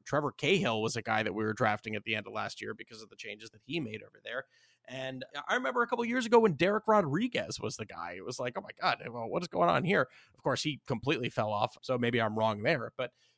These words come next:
yeah, I, I pretty, I think some, some promising stuff there between that slider and that changeup. Uh, and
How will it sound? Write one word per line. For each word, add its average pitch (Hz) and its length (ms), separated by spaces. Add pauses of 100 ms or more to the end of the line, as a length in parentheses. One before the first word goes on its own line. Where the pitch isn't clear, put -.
(120)
yeah, 190 300 (260)
I, 175 400 (140)
I 202 200 (260)
pretty, 330 180 (180)
I 240 40 (440)
think - 160
some, - 160 (140)
some 202 160
promising 208 380
stuff 214 240
there - 100
between 147 160
that 156 160
slider 175 360
and 185 100
that 165 120
changeup. 170 420 (220)
Uh, 123 200
and 139 320